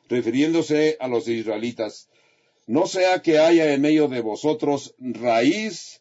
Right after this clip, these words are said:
que produzca hiel y ajenjo".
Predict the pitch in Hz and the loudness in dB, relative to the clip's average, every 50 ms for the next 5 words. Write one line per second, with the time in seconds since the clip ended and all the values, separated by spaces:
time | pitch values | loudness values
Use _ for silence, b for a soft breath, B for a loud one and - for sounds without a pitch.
0 | _ _ _ _ _ _ - 135 131 117 113 117 120 143 190 208 202 - - 135 | _ _ _ _ _ _ -8 -8 -6 -6 -4 -2 0 2 2 0 0 -2 -2 -2
1 | 127 127 131 139 156 175 190 202 208 214 208 208 202 196 202 - - _ _ _ | 0 0 -2 -2 -2 -2 0 0 -2 -2 -4 -8 -12 -14 -16 -18 -20 _ _ _
2 | 139 135 127 123 - - 170 185 196 196 190 175 131 131 151 139 123 107 90 - | -6 -4 -4 -6 -6 -6 -6 -6 -6 -6 -6 -6 -6 -4 -4 -2 -2 -2 -4 -6